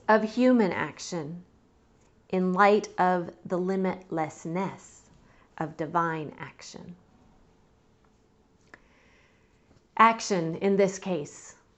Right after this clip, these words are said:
is love. Deep, generous, gentle, forgiving,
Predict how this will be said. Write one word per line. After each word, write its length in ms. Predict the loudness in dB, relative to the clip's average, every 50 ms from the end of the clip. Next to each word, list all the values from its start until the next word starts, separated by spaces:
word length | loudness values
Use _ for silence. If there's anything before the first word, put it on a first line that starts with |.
| _ _ _ _ _ -8 -8
is 140 | -8 -6
love. 380 | -2 0 0 0 0 -2 -4 -10 -20 _ _ _ _ _ _ _ _ _ _ _ _ _ _ _ _ _ _ _ _ _ _ _ _ _ -16 -8
Deep, 340 | -2 0 2 2 0 -2 -6 -18 -20 _ _ _ _ _ _ _ _ _ _ _ _ _ _ _ _ -6
generous, 720 | -4 -2 -2 0 -2 -2 -2 -2 -4 -8 -10 -20 -20 -20 _ _ _ _ _ _ _ _ _ _ _ _ _ _ _ _ _ -8
gentle, 520 | -6 -6 -6 -4 -4 -4 -4 -4 -6 -10 -18 _ _ _ _ _ _ _ _ _ _ _ _ _ _ _ _ _
forgiving, 880 | _ -4 -4 -4 -2 0 2 2 2 2 0 -2 -4 -4 -6 -8 -12